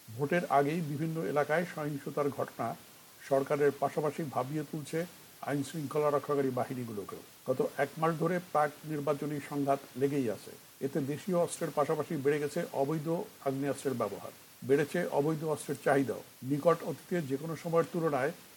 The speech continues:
অস্ত্রের চোরাচালানও বেড়েছে। এমন প্রেক্ষাপটে গোয়েন্দা সংস্থা এবং আইন শৃঙ্খলা বাহিনীর আশঙ্কা,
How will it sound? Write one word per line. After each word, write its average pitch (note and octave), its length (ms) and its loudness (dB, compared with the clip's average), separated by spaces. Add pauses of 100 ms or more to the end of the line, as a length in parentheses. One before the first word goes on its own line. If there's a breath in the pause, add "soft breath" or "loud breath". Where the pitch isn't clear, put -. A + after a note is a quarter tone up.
অস্ত্রের C#3+ 380 0 (200)
চোরাচালানও C#3+ 720 2
বেড়েছে। C#3 360 0 (360)
এমন D#3 260 0
প্রেক্ষাপটে D#3+ 600 2 (160)
গোয়েন্দা D3 340 4
সংস্থা D3 500 -2 (260)
এবং C#3+ 200 2 (180)
আইন D3 140 -2
শৃঙ্খলা D#3+ 440 0
বাহিনীর D3+ 480 0
আশঙ্কা, C#3+ 440 -2